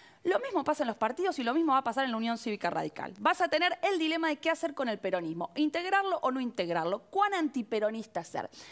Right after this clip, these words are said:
Y este es un dilema que en realidad ya venía de antes del golpe, ¿no? Dentro del U C R, ya con Perón en el gobierno, había grupos, por ejemplo, unionistas, sabatinistas, que tenían un discurso bien antiperonistas,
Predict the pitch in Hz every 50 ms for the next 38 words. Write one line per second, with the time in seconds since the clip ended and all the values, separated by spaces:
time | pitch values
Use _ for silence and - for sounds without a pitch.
0 | - - - - - - 480 494 466 440 - 392 392 370 349 392 403 349 - 262
1 | 233 233 285 392 359 - 359 349 320 294 320 339 302 247 240 247 247 220 196 -
2 | - 165 165 156 165 160 160 147 156 151 147 - - - 165 175 233 302 330 -
3 | - 453 440 - 339 269 254 269 302 - 294 277 311 330 320 - - 370 370 370
4 | - 302 240 - - 226 226 254 311 320 311 269 262 262 240 226 208 196 190 175
5 | 165 165 165 175 220 285 302 - - - - - - - - _ - - 330 381
6 | 392 427 403 381 381 320 226 - - - - 202 208 214 - 247 220 190 - 202
7 | 190 196 202 196 202 233 269 285 269 277 - - 208 196 196 - - - - 220
8 | 190 190 185 185 - 214 247 277 302 269 - - 320 330 - - 320 - - 381
9 | 415 427 427 381 339 - - 392 370 - 349 330 311 349 381 415 392 349 277 -
10 | 220 175 - 180 170 165 160 160 160 - 190 190 196 -